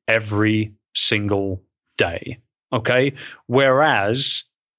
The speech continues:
my other businesses, which, you know, collectively make me a multi seven-figure annual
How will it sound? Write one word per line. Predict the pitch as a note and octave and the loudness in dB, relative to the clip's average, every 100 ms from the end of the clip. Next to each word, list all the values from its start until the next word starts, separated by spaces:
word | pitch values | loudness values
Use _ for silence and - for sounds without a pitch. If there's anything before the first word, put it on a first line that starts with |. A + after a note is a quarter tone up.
| _ _ _ | _ _ _
my | A2+ B2 | -2 2
other | F#3 | 2
businesses, | C3+ A2+ G2+ G2+ - G#2+ A2 - - | 2 0 -2 -2 0 0 0 -4 -6
which, | A#2 A#2+ - - - _ _ - | -2 0 2 0 -2 _ _ -4
you | A#2+ | -2
know, | G#2 | -2
collectively | - A#2+ C#3 A#2 A2 G#2 | 2 2 2 0 0 2
make | G#2+ G#2 | 0 0
me | A2 | 0
a | G2 | 0
multi | G#2 A#2 C3+ C#3+ - A2 | 0 2 2 2 0 0
seven-figure | - B2 A2 - G#2+ G#2+ | 2 0 0 0 0 0
annual | A2+ A2 G2+ G2+ | 0 0 -2 -4